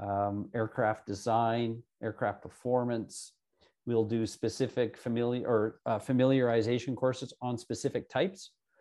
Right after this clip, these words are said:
So I've done fam courses on Boeing seven eight seven, seven three seven, Airbus three twenty, uh, a couple of helicopter types, um, just to kind of get awareness. Again, we're generalists, right? We're not experts. We don't have to do a ride,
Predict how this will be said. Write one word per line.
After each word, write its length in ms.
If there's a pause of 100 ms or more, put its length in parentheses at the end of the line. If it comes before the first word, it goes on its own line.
(380)
So 120
I've 180
done 260
fam 340
courses 520
on 480 (160)
Boeing 320
seven 300
eight 220
seven, 440
seven 300
three 240
seven, 640
Airbus 360
three 200
twenty, 600 (640)
uh, 380
a 60
couple 200
of 60
helicopter 600
types, 580 (300)
um, 480 (100)
just 200
to 60
kind 160
of 60
get 140
awareness. 540
Again, 200
we're 80
generalists, 640
right? 200
We're 80
not 160
experts. 420
We 60
don't 160
have 140
to 60
do 160
a 60
ride, 480